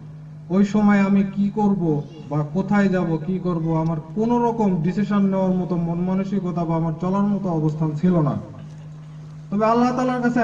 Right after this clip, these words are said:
হাজারো কোটি কোটি শুকরিয়া, এই পাখিগুলো মারা যাওয়ার আগে আমার ইনকিউবেটরে অনেক ডিম রেখে গেছিল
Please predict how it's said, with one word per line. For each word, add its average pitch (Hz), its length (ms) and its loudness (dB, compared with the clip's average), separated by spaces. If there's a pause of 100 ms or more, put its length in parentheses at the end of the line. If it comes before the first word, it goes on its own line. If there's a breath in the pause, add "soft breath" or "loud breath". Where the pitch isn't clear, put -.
হাজারো 233 300 6 (200)
কোটি 208 280 2
কোটি 202 280 2
শুকরিয়া, 196 420 2 (880)
এই 226 60 4 (100)
পাখিগুলো 240 480 2 (140)
মারা 202 200 4 (100)
যাওয়ার 208 320 4
আগে 196 180 2 (180)
আমার 196 200 4 (100)
ইনকিউবেটরে 190 580 2 (200)
অনেক 214 240 4 (200)
ডিম 214 200 4 (120)
রেখে 190 260 2
গেছিল 170 240 0